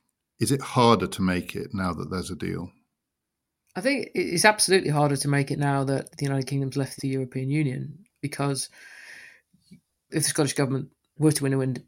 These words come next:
Speaker 2: independence referendum and then wanted to join the European, um, Union, even leaving aside the issues to do with the E U that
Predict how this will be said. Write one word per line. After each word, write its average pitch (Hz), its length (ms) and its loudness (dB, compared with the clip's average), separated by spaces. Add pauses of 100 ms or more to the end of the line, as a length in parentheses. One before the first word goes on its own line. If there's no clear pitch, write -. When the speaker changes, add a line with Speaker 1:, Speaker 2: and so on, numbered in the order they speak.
Speaker 2:
independence 139 420 -2
referendum 131 360 -2
and 131 80 0
then 131 120 -2
wanted 127 260 -4
to 127 260 -2 (160)
join 147 260 4
the 127 260 -2 (120)
European, 135 560 -2 (100)
um, 135 160 -4
Union, 135 400 -2 (420)
even 190 280 8
leaving 151 180 8
aside 139 340 4
the 131 340 0 (520)
issues 147 280 2
to 131 100 -4
do 139 160 2
with 131 280 -2 (180)
the - 180 -2
E - 20 4
U 143 300 6
that - 160 0